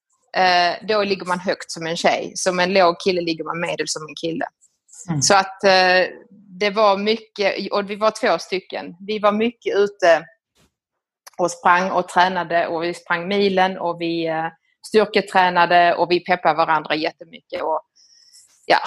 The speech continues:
många tyckte ju att vi var lite galna, men ja, det var vi väl, för vi gjorde ju allt detta frivilligt. Många tyckte att vi var helt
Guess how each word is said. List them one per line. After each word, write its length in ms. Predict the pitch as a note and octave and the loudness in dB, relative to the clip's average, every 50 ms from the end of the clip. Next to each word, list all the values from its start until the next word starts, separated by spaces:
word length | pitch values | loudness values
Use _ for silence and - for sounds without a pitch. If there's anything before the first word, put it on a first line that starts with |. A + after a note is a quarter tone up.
| - - - - - | -6 -10 -10 -4 0
många 280 | G#3+ G#3+ G#3+ G#3+ G3+ | 2 2 4 4 2
tyckte 340 | G3 - G#3 G#3 - - G3+ | 0 0 -2 -4 -2 0 2
ju 60 | F#3 | 2
att 140 | E3+ E3+ - | 2 2 0
vi 120 | - F3+ E3+ | 0 -2 0
var 160 | E3 E3 E3 | 2 0 0
lite 240 | E3+ E3 - - E3 | 0 -2 -4 -6 -2
galna, 440 | E3 E3 E3 E3 E3+ E3+ E3+ E3 D3+ | 2 4 4 4 4 2 0 -6 -6
men 300 | D#3 E3 D#3+ E3 E3 D#3 _ _ _ _ _ _ _ | -6 -6 -10 -12 -14 -18 _ _ _ _ _ _ _
ja, 260 | - F3+ E3+ F3 - - | -2 0 0 0 0 -4
det 160 | F#3 E3+ F3+ | -6 -6 -2
var 220 | E3+ G3 G3+ F3+ | 2 4 4 4
vi 100 | E3 E3+ | 4 0
väl, 200 | D#3+ D#3 E3 E3 | -4 -4 -4 -6
för 120 | D#3+ - F3 | -6 -6 -2
vi 80 | F3+ | -2
gjorde 320 | F3+ F3 F3+ F#3 F#3 F3+ F3 | 0 2 2 0 0 0 0
ju 60 | E3+ | 2
allt 180 | F3 E3+ E3+ - | 2 0 2 0
detta 220 | F3 F3 F3 E3+ - - | -2 -2 -4 -8 -10 -4
frivilligt. 560 | - F3+ F3 F#3 F3+ F#3 E3 C#3+ E3+ E3 - - | -2 0 0 2 0 0 -4 -4 -6 -8 -6 0
Många 340 | F3+ F3+ F3+ F3+ F3+ D#3+ | 2 2 4 4 2 0
tyckte 320 | D#3+ - F3+ D#3+ - - - | 0 -2 -2 -2 0 -2 -2
att 80 | E3+ - | -2 0
vi 160 | E3+ E3+ E3 E3 | -2 -2 0 2
var 100 | E3+ E3 | 0 0
helt 220 | F3+ F3 D#3+ - | 0 0 -2 -2